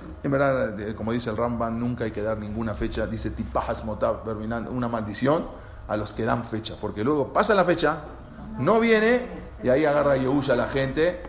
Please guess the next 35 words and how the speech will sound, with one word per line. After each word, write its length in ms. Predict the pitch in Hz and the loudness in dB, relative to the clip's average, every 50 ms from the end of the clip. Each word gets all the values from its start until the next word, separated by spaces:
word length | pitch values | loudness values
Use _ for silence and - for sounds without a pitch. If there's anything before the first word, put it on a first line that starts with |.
| - - | -10 -4
ya, 260 | - 165 127 98 - - | -2 -2 -2 -2 -4 -8
la 80 | - - | -8 -6
gente 180 | 117 127 123 120 | -4 -4 -4 -4
dice, 100 | 113 107 | -6 -6
pues, 140 | - - | -8 -8
ah, 100 | - - - 95 | -8 -8 -8 -6
no, 300 | 104 123 123 120 110 110 | -4 -4 -4 -4 -4 -4
no 160 | 110 117 120 | -2 -2 -2
vino, 240 | 120 117 110 110 113 | 0 -2 -2 -2 -2
dieron 260 | 117 123 123 117 113 | 0 0 -2 -2 -2
la, 100 | 110 107 | -2 -4
los 120 | 104 107 - | -4 -2 -2
Jajamín 420 | - - 156 160 185 233 226 175 | 0 2 4 6 6 6 6 6
dieron 220 | 151 151 147 143 | 6 6 6 6
fecha 220 | 131 147 143 127 139 | 4 2 2 2 2
y 60 | 143 | 4
no 120 | 170 190 | 4 6
vino, 240 | 185 175 160 160 180 | 6 6 4 4 4
entonces, 400 | 180 175 170 160 147 160 156 - - - - - - | 4 4 2 0 0 0 -2 -2 -6 -8 -8 -2 2
¿qué 100 | - 165 | 4 4
más 200 | 160 170 165 165 | 6 6 4 4
uno 180 | 170 170 170 165 | 4 4 4 6
puede 160 | 175 180 175 | 6 6 6
esperar? 280 | - - 190 220 202 | 6 6 6 6 4
Entonces, 280 | - - 151 131 143 - | 4 2 -2 -4 -4 -4
dice, 240 | - 147 151 151 151 | -4 -4 -4 -2 -2
no 120 | 147 160 165 | 0 0 0
hay, 80 | 156 | 0
nunca 280 | 143 156 175 175 151 156 | 0 0 0 0 2 2
hay 60 | 143 | 2
que 100 | - 123 | 4 4
dar 140 | 123 120 113 | 4 4 2
fecha. 240 | 104 98 98 - - - - - - - - - - - - | 0 -2 -6 -8 -10 -12 -14 -14 -14 -14 -14 -12 -12 -4 -2
Entonces, 500 | - 196 180 240 220 165 202 196 190 - - - - - - - - - - - - - - - - - - - - - | 2 6 8 8 8 10 10 10 8 8 2 -8 -12 -14 -14 -16 -18 -18 -18 -18 -18 -18 -18 -18 -16 -16 -16 -16 -2 4
eh, 920 | - 135 135 131 131 127 127 127 123 123 123 123 120 120 120 120 117 120 | 8 10 10 10 10 10 8 8 8 8 8 6 6 6 6 4 2 2